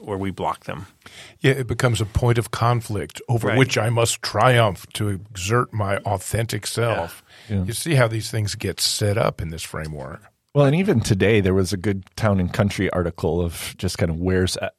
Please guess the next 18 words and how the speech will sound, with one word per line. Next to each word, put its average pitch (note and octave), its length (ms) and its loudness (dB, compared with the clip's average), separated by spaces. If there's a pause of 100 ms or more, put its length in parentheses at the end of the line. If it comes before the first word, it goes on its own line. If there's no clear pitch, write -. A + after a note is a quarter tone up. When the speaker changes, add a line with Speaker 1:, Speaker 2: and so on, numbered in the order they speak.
(200)
Speaker 3:
where's F#2 300 2
Anna E2+ 340 -2
Adelvey F2 420 -2
today, E2+ 680 -2
you G#2+ 80 -2
Speaker 2:
Yeah. G2 80 2
Speaker 3:
know, D#2+ 260 0
and F2+ 260 -2 (640)
she - 220 0
still - 260 4
won't D3+ 280 4 (320)
own A#2 200 6
up A#2 340 4
to - 120 2
the F2+ 140 0
flaw G#2+ 580 4 (100)
of F#2 540 2 (100)
you, G#2+ 240 -2